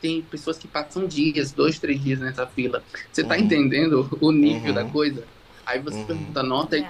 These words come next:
Speaker 1: tudo isso mesmo?" Sim, realmente, é tudo isso. Chega um painel, por exemplo, da Disney, em que os A-list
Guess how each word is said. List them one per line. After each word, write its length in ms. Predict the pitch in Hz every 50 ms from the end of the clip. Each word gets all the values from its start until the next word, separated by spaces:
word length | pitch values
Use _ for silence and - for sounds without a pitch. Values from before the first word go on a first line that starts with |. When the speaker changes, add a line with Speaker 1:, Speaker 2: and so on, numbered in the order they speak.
| - -
Speaker 1:
tudo 240 | 165 165 170 180 190
isso 300 | 190 180 - - - 143
mesmo?" 560 | 127 120 117 127 156 185 185 170 147 131 120 - - - - - -
Sim, 380 | - - - - 160 147 127
realmente, 480 | 123 135 123 139 143 131 120 113 - 110
é 60 | 117 - - -
tudo 300 | 131 123 123 135 147 156
isso. 320 | 135 117 - - - - - - - - - - - -
Chega 360 | - - - 135 143 147 160
um 140 | 160 160 156
painel, 380 | 156 156 143 143 139 135 131 135
por 140 | - 139 139
exemplo, 320 | 135 135 127 127 - 131
da 120 | 123 120
Disney, 680 | 117 - - - 131 147 165 160 139 123 123 123 123 127
em 60 | 127
que 380 | 123 - - 123 120 117 120 - - - - -
os 240 | - 127 127 127 131
A-list 640 | 131 131 147 156 156 135 123 127 131 143 139 -